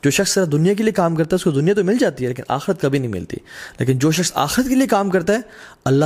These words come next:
تعالیٰ ہمیشہ اس کو دنیا بھی دیتے ہیں اور آخرت بھی دیتے ہیں۔ میں نے اپنے personal ایکسپیرینس سے ایسا دیکھا ہے، میں نے اپنی آنکھوں سے یہ witness کیا ہے، واللہ یہ ایسا صحیح ہے۔ تو رسول اللہ صلی اللہ علیہ وسلم کی سنت کو اپنائیں۔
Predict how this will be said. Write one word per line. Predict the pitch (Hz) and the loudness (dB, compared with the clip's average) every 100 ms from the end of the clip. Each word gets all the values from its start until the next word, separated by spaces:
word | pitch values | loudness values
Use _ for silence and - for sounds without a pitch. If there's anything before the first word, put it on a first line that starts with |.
| 143 | 2
تعالیٰ | 143 135 | -2 -2
ہمیشہ | 131 156 175 - | 0 2 2 0
اس | 175 - | -2 0
کو | 151 | 0
دنیا | 139 147 | 2 2
بھی | 151 | 2
دیتے | 135 131 135 | 2 0 0
ہیں | 135 - - - | -2 -6 -20 -18
اور | - 120 | -8 -4
آخرت | 113 117 131 | -4 -2 -2
بھی | 120 | -2
دیتے | 101 87 | -4 -6
ہیں۔ | - - _ _ _ - | -8 -12 _ _ _ -2
میں | 131 | 0
نے | 143 | 2
اپنے | 143 - 147 | 0 0 -4
personal | 135 151 156 190 | 0 0 2 0
ایکسپیرینس | 143 - 143 143 151 | 0 2 2 2 0
سے | - | 0
ایسا | 107 101 95 | -2 -2 -6
دیکھا | - - | -8 -10
ہے، | - - - - | -10 -14 -12 0
میں | 147 | 2
نے | 156 | 2
اپنی | 160 165 165 | 0 0 0
آنکھوں | 139 170 220 | 0 0 0
سے | 202 180 165 131 - - - | 2 2 2 0 -4 -20 -2
یہ | 147 135 | 2 2
witness | 151 185 208 - | 0 0 -2 -2
کیا | 117 92 | -4 -6
ہے، | - _ | -8 _
واللہ | 131 135 | 0 2
یہ | 143 | 2
ایسا | 110 - 110 - | 0 -4 -8 -8
صحیح | - 104 | -4 -4
ہے۔ | 80 - - - - - | -4 -10 -20 -20 -20 -14
تو | - | -6
رسول | 120 131 | 0 2
اللہ | 139 | 2
صلی | 139 | 2
اللہ | 127 131 | 0 0
علیہ | |
وسلم | 135 | 0
کی | 131 | 0
سنت | 131 139 143 | -2 0 -2
کو | - | 0
اپنائیں۔ | 135 127 123 139 | 0 0 -2 -2